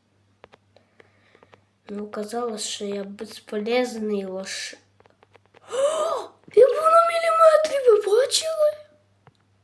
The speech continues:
А зараз на... не на міліметри,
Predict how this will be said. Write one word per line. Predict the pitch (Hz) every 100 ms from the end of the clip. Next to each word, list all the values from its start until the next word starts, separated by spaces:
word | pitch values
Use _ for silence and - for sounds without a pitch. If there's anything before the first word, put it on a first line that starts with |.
| _ _ _ _ _ _ _ _ _ - -
А | 214 208
зараз | 220 233 233 - -
на... | 196 202 196 208 202 208 208 - _ _ - - _ _ _ _ - _ _ _
не | 202 214 208
на | 208
міліметри, | 202 202 208 214 247 247 247 220 214 202